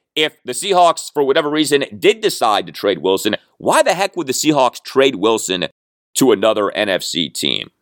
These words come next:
Uh, like, of course I want for the Commanders to try to trade for Russell Wilson, and I very much salute Jonathan Allen for his service in trying to recruit Russell Wilson to the Commanders. I very much salute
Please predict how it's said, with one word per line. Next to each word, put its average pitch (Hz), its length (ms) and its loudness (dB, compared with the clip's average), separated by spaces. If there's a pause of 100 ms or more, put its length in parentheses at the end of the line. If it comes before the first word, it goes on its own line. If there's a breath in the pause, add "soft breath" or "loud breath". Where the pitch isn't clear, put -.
(140)
Uh, 78 280 0
like, 175 180 -4
of - 120 -12
course 359 280 0
I 185 80 0
want 165 320 -4
for 156 80 -14
the 135 80 -10
Commanders 104 600 -8
to 90 100 -16
try 139 240 0
to - 80 -10
trade 67 400 -6
for - 80 -6
Russell 60 340 -4
Wilson, 50 560 -4
and 101 240 -6
I 180 120 -2
very 254 240 -4
much 254 200 -4
salute 233 520 -6 (140)
Jonathan 135 440 -2
Allen 123 340 -2 (340)
for 139 120 2
his 160 180 0
service 151 420 0
in 117 120 -6
trying 147 280 0
to 131 120 -4
recruit 165 420 0 (240 soft breath)
Russell 139 380 0
Wilson 107 500 -4 (280)
to 170 140 0
the 123 280 -2
Commanders. 104 760 -2
I 156 100 0
very 202 160 -4
much 208 200 -2
salute 208 420 -6